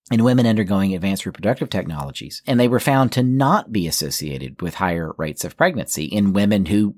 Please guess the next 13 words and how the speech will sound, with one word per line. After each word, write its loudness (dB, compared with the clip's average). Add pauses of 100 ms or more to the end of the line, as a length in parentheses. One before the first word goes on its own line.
should 0
most 0
benefit 2
from -8
them. -14
They 4
weren't 4
associated 4
with 0
increasing -2
chances -4
of -8
ovulation -2